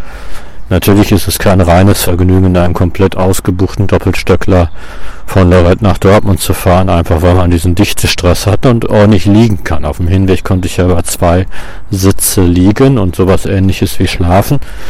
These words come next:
Auf dem Rückweg im Sitzen konnte ich so gut wie gar nicht schlafen. Ich glaube, ich habe vier Stunden die Nacht geschlafen, wenn's hochkommt.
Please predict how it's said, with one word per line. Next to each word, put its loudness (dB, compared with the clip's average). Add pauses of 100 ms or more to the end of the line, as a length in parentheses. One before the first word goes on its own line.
(840)
Auf 2
dem 2
Rückweg 2
im 2
Sitzen 2
konnte 0
ich -2
so 2
gut 2
wie 2
gar -2
nicht -2
schlafen. -2
Ich -6
glaube, 0
ich 0
habe -2
vier 0
Stunden 0
die 0
Nacht -2
geschlafen, -2
wenn's -2
hochkommt. 0